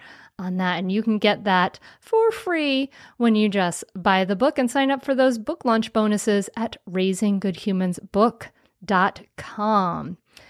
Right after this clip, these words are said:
And then leave a review for, to win a spot in my spring retreat. So cool. And you should just leave a review anyway because you're a nice person and want to support this podcast.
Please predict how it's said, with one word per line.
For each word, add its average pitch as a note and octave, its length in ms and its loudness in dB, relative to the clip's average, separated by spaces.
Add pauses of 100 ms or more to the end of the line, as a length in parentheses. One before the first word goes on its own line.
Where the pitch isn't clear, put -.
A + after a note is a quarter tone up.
(200)
And G3+ 180 0
then A3+ 340 4
leave B3 340 2
a C4 100 6
review C#4+ 580 4
for, C#4+ 520 2
to - 220 -6
win C#4+ 320 -4
a D4+ 80 -2
spot F#4 400 -6
in F#4 100 -4
my G4 120 0
spring G4+ 280 -4
retreat. G#4 580 0
So - 460 -2
cool. D#4+ 720 0 (460)
And C4 180 2
you F3 100 -2
should - 220 -14
just - 220 -10
leave - 200 -12
a E3 100 -10
review F3+ 360 -6
anyway G4+ 400 2
because D#4 320 0
you're D#4+ 240 0
a E4 80 2
nice D#4 260 -2
person A#3+ 600 -4 (260)
and A#3+ 200 0
want A3+ 140 2
to A3+ 60 2
support G3+ 300 -6
this F3+ 120 -6
podcast. G#3+ 540 -4